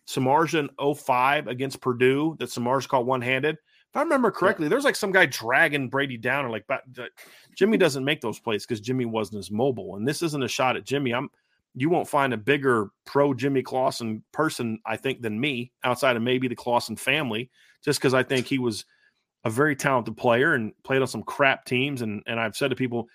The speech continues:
Speaker 1: "Could you imagine how bad Notre Dame would have been if they didn't have Jimmy Clausen?" Well,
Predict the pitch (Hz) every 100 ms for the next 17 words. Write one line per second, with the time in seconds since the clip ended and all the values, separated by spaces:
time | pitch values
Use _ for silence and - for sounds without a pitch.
0 | _ _ 120 156 180 151 147 117 143 135
1 | 135 135 131 123 113 131 131 120 107 90
2 | 139 202 156 117 107 117 107 101 98 92
3 | 98 120 175 - _ - 117